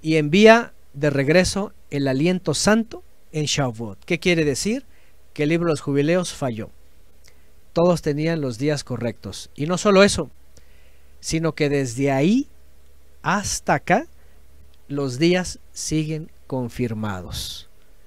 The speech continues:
¿Cierto o no es cierto? Los días siguen confirmados. Así que ese movimiento que anda por ahí, que te dice, "No, que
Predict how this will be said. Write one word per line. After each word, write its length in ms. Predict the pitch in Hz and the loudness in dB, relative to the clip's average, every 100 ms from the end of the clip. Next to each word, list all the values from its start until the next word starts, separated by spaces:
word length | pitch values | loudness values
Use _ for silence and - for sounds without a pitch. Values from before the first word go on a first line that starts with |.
| - - - - - | -20 -20 -20 -20 -18
¿Cierto 520 | - - 175 185 202 | -8 0 0 2 -4
o 60 | 175 | -4
no 100 | 160 | -6
es 60 | |
cierto? 360 | - 143 117 107 - - - - - - - - - - - | -6 -8 -8 -20 -20 -20 -20 -20 -20 -20 -20 -20 -20 -20 -20
Los 360 | - 139 135 123 | -8 -4 -4 -2
días 380 | 160 196 196 190 | 2 4 2 0
siguen 540 | - 165 175 170 170 | -4 -2 0 0 -4
confirmados. 1000 | 151 139 123 127 113 113 101 95 - - - - - - - - | -6 -8 -6 -8 -6 -8 -10 -14 -18 -18 -20 -20 -20 -20 -20 -20
Así 360 | - 139 202 202 | -6 0 0 4
que 500 | 196 196 196 196 196 - - - - - - - | 6 8 6 4 0 -18 -20 -20 -20 -20 -20 -14
ese 300 | - 185 175 | -2 -2 0
movimiento 920 | 180 170 156 156 175 190 170 190 185 175 | 0 0 0 0 2 2 2 4 4 4
que 100 | 165 | 0
anda 200 | 175 165 | 0 0
por 180 | 156 147 | 0 2
ahí, 320 | 165 196 196 | 2 2 2
que 100 | 165 | 0
te 160 | 151 | 0
dice, 300 | 147 170 170 | -2 0 -2
"No, 360 | 165 190 220 226 | -2 -2 -2 -2
que 340 | - 185 170 | -2 0 0